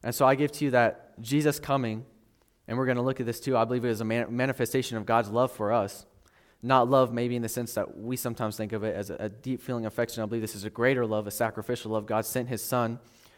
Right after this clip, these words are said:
his only begotten son, to be the propitiation for our sins. 'Cause as we talked about, Jesus,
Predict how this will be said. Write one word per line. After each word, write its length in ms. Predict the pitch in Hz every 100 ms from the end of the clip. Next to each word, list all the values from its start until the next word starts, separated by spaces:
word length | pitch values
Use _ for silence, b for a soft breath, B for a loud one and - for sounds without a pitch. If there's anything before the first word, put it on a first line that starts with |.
| b
his 160 | - 120
only 200 | 139 139
begotten 320 | 117 113 107
son, 340 | - 104 101 - b b b b -
to 80 | 120
be 100 | 123
the 240 | 113 120
propitiation 640 | - 110 139 - 131 127
for 160 | 110 117
our 100 | 123
sins. 240 | - 110
'Cause 160 | 104 110
as 80 | 113
we 80 | 110
talked 220 | 127 123
about, 200 | 107 104
Jesus, 420 | 131 143 123 -